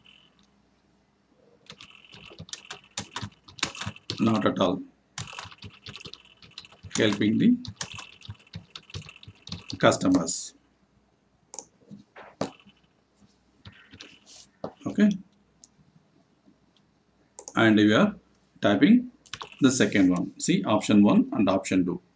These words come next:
And if you want to edit this, you can say how much mark you want to give. I want to give five marks. Then you can say save.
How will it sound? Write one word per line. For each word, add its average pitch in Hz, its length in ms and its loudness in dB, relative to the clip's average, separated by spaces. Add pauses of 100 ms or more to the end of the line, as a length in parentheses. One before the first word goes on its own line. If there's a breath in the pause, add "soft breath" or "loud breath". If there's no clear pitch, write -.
(400 soft breath)
And 110 180 2
if 110 120 0
you 117 60 0
want 113 140 2
to 104 160 4
edit 120 240 2
this, 214 320 2 (260)
you - 80 -4
can 113 200 2
say 151 240 2
how 113 220 0
much 113 220 4
mark 143 260 4
you 113 100 4
want 107 180 4
to 95 60 -2
give. 92 180 0 (180)
I 110 120 0
want 110 200 0
to 113 60 -2
give 190 300 2
five 98 240 0
marks. - 360 -4 (420 soft breath)
Then 117 200 6
you 113 80 6
can 117 240 2
say 175 360 6 (360)
save. - 420 2